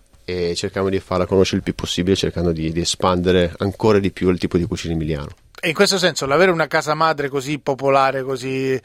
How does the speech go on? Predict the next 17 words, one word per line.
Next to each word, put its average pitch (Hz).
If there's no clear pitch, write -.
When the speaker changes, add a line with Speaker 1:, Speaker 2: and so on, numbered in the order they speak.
Speaker 2:
apprezzata, 135
e -
parlo 131
ovviamente 135
del 131
ristorante 139
della 139
trattoria 143
annessa 139
ad 135
Emilietta, 143
dove 135
Speaker 1:
Mhm. 139
Speaker 2:
viceversa 139
fate -
le 147
tigelle, 170